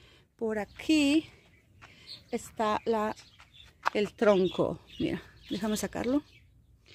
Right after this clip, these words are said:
Nada más que déjame poner esto por acá para que lo mires. Aquí está. Mira esto,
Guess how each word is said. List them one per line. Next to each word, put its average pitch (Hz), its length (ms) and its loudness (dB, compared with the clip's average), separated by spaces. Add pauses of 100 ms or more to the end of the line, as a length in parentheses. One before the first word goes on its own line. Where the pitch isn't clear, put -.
(540)
Nada 190 140 -4
más 190 200 -4
que 214 340 -4
déjame 190 340 -4
poner 185 280 -4
esto 202 240 -12
por - 160 -12
acá - 500 -8 (1120)
para 214 200 -6
que 202 160 -8
lo 202 100 -4
mires. 254 640 0 (1300)
Aquí 185 300 -8
está. - 360 -8 (1600)
Mira 208 160 2
esto, 240 380 -2